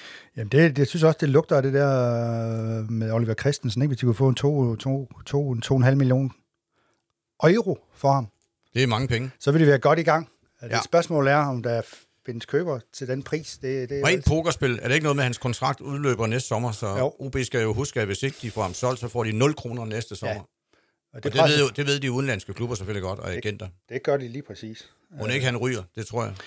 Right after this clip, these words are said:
Speaker 1: Jo, og hvem, ja, så kan, har vi snakket lidt om Marley der, ikke? Øh,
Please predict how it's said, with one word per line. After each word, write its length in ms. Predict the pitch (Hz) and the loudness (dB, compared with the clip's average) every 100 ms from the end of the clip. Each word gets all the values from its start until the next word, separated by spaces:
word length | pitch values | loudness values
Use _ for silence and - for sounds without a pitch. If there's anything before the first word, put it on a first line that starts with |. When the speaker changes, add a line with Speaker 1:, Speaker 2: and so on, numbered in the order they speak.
| - _ | -20 _
Speaker 1:
Jo, 80 | 107 | -10
og 340 | 101 - _ 113 | -10 -14 _ -4
hvem, 240 | 131 135 _ - | -4 -4 _ -12
ja, 160 | 107 92 | -12 -8
så 100 | 127 | -6
kan, 140 | - 131 | -4 -4
har 80 | 123 | -6
vi 60 | |
snakket 260 | - 131 135 | -4 -4 -2
lidt 80 | 123 | -2
om 60 | |
Marley 380 | 117 110 107 151 | -2 -4 -6 -2
der, 120 | 139 | -2
ikke? 200 | 139 139 | -2 -6
Øh, 640 | 107 101 95 95 95 92 | -10 -10 -14 -16 -14 -16